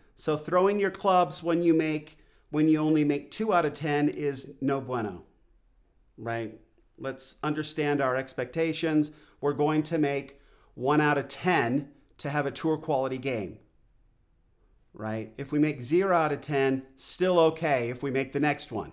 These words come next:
right? So I just, mm, I just want us to make sure we have our expectations in the right place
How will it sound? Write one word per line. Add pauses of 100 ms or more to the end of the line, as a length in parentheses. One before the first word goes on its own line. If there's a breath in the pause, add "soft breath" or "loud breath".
(120)
right?
So (480 loud breath)
I
just,
mm,
I
just
want
us
to
make
sure
we
have
our
expectations
in
the
right
place